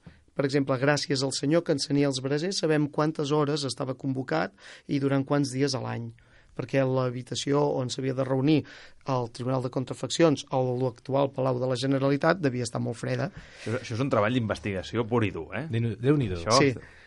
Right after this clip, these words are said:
Speaker 1: I des d'aquí vull aprofitar per fer una, un cant i una reivindicació a, primer, el finançament de la recerca, perquè sense
Speaker 2: Mhm.
Speaker 1: recerca el nostre país no serà competitiu i no
Speaker 2: Mhm.
Speaker 1: serà valent,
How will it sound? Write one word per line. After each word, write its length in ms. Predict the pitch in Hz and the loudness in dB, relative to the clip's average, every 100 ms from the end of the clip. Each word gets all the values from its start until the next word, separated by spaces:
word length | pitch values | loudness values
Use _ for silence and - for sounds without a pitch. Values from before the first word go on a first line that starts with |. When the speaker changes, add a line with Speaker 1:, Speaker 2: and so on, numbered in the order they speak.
| - _ _ - | -20 _ _ -2
Speaker 1:
I 360 | 180 170 165 170 - - | 2 2 2 -2 -8 -12
des 320 | - 156 156 | -2 2 2
d'aquí 240 | 165 180 185 | 2 4 4
vull 240 | 185 170 | 4 6
aprofitar 520 | 160 151 - 139 170 - | 4 2 -4 0 0 2
per 200 | 147 135 | 2 2
fer 340 | - 147 139 - - - _ _ | 4 6 6 2 -10 -20 _ _
una, 800 | 151 151 147 139 135 131 131 127 135 - - | 2 4 4 4 2 2 0 -2 -6 -10 -2
un 140 | 139 135 | 0 4
cant 300 | 175 180 165 | 4 6 4
i 60 | 147 | 4
una 140 | 139 | 4
reivindicació 960 | 131 127 127 123 - 117 143 170 196 - - | 2 0 0 -2 -4 -2 6 8 8 4 2
a, 220 | 143 120 - - - _ _ | 2 2 -4 -20 -20 _ _
primer, 400 | - 143 156 120 - - 135 | 2 6 6 4 -2 -6 -4
el 120 | 120 | -2
finançament 640 | - 123 117 - 123 170 143 | -2 -2 -2 0 4 4 4
de 80 | |
la 140 | 127 117 | 2 -2
recerca, 480 | 120 - 151 - 208 | -2 0 0 0 -4
perquè 240 | 131 135 | -4 -2
sense 300 | 117 123 117 | -2 -2 -2
Speaker 2:
Mhm. 60 | 123 | -4
Speaker 1:
recerca 380 | 117 143 127 127 | -2 0 0 -2
el 60 | 123 | -4
nostre 240 | 123 127 | -4 -4
país 340 | 117 123 123 113 | -4 -2 -2 -4
no 140 | 123 | -4
serà 240 | 113 127 117 | -4 -6 -6
competitiu 640 | 123 120 120 127 139 123 | -6 -4 -6 -4 0 0
i 60 | 120 | 0
no 80 | |
Speaker 2:
Mhm. 80 | 123 | -4
Speaker 1:
serà 140 | 127 120 | -4 -2
valent, 240 | 127 185 | 2 2